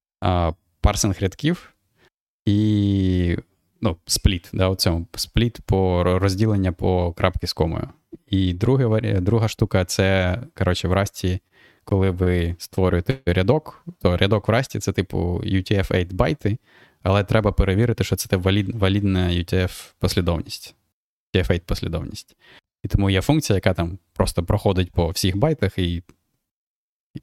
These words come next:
по тому, як там працює формат U T F eight, перевіряє, що чи вс-, чи все правильно. Потім створює об'єкт рядок. От, для вирішення першої проблеми з розділенням, коротше, можна використати крейт, який називається memchar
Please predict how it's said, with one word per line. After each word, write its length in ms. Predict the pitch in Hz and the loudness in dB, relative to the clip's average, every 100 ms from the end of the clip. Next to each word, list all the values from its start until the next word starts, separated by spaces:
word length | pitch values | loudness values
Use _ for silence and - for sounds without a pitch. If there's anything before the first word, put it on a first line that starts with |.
| _ | _
по 100 | - | 0
тому, 240 | 104 90 | 0 0
як 100 | 90 | -2
там 160 | - 85 | -4 -6
працює 380 | - - 101 90 | -6 -2 -2 -2
формат 300 | - 90 90 - 92 | -4 -4 -8 -8 -8
U 40 | 85 | -2
T 60 | 90 | 0
F 120 | - | 0
eight, 300 | 156 - - | -2 -6 -4
перевіряє, 440 | - 95 101 110 104 | 0 2 2 0 -2
що 120 | - | -6
чи 140 | - | -6
вс-, 160 | 95 - | -6 -6
чи 120 | - | -4
все 160 | 98 101 | 0 0
правильно. 420 | 85 87 90 - - _ - - _ - | -2 -2 -4 -8 -14 _ -20 -20 _ -2
Потім 240 | 98 95 | 2 2
створює 540 | - 101 95 90 85 92 | 2 0 2 0 -2 -4
об'єкт 340 | 90 90 87 | -2 0 0
рядок. 360 | - 87 87 - _ - - - | -2 -2 -4 -12 _ -20 -20 -16
От, 100 | - - | -16 -4
для 100 | 98 | 0
вирішення 340 | 131 117 117 | 0 0 0
першої 340 | 127 117 113 95 | 2 2 0 0
проблеми 420 | 101 107 101 95 | 0 2 2 0
з 300 | 92 92 92 | 2 2 2
розділенням, 640 | 101 113 175 120 95 95 - - - _ | 0 0 0 2 0 -2 -6 -20 -20 _
коротше, 260 | 98 90 98 | -2 0 0
можна 220 | 117 107 | 2 2
використати 580 | 110 110 95 - - 101 | 2 2 0 -4 -4 -2
крейт, 260 | - 139 | 0 0
який 200 | 98 - | -2 0
називається 460 | 101 101 95 - 95 | 0 2 0 0 -2
memchar 600 | 90 104 98 - 151 | 0 0 0 0 -2